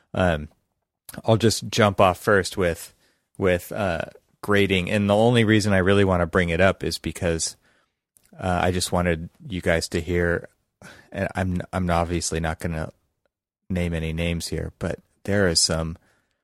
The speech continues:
there's some craziness out there. I, I got emails after my grades were all done asking why their, uh, late work had not been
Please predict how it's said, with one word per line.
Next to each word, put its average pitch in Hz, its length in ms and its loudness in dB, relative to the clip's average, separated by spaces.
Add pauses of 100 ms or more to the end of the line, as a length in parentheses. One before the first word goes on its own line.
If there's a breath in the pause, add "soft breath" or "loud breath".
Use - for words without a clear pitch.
(400)
there's 127 220 0
some 82 160 -4
craziness 104 680 0
out 82 200 -4
there. 82 280 0
I, 98 180 2 (180)
I 135 100 2
got 123 380 4 (100)
emails 92 840 2 (460)
after 117 440 4
my 113 160 4
grades 101 380 2
were 87 200 0
all 95 200 2
done 92 520 0 (1000)
asking 101 520 2
why 107 400 4
their, 95 420 2 (200)
uh, 85 400 0 (600)
late 101 480 0
work 101 380 2
had 90 220 -2
not 95 280 0
been 87 400 -2